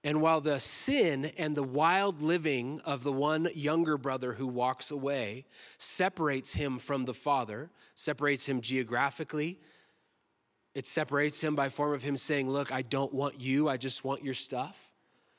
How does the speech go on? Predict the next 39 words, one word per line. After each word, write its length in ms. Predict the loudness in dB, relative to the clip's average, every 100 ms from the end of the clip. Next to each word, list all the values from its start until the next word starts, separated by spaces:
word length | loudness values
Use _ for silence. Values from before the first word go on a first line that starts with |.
| _ _ _ _ _ _ _ _ _ _ _ _ _
We 120 | -4
find 380 | 0 2 4 4
at 100 | 0
the 140 | 2 2
end 160 | 2
of 60 | 2
this 140 | 2
story 260 | 2 2 0
that 140 | -2
the 120 | -2
older 260 | 0 2 2
brother 340 | 2 0 0 0
is 160 | 0
also 500 | 0 0 2 0 -2
separated, 720 | -2 -2 -2 -2 0 0 -2
even 240 | -4 -4 -2
though 140 | -4
he 160 | -4 -4
never 360 | -4 -4 -4
left. 460 | -4 -6 -8 -16 -20 _ _ _ _ _ _ _ _ _ _ _ _ _ _ _ _ _ _ _ _ _ _ _ _ _ _ _ _ -4
And 100 | 0
he 80 | 2
says 380 | 4 2 2
maybe 300 | 2 2 2
something 340 | 2 0 0 0
that 140 | 0
you 140 | -2 -2
said 220 | 0 -2
before. 320 | -4 -2 -2
He 80 | -2
says, 360 | -2 -4 -6
"You 140 | -4 0
don't 200 | 0 0
understand 520 | -4 -4 -4 -4 -4
what 100 | -2
I've 260 | -4 -6 -6
done 220 | -6 -6
for 160 | -12
you. 180 | -16 -18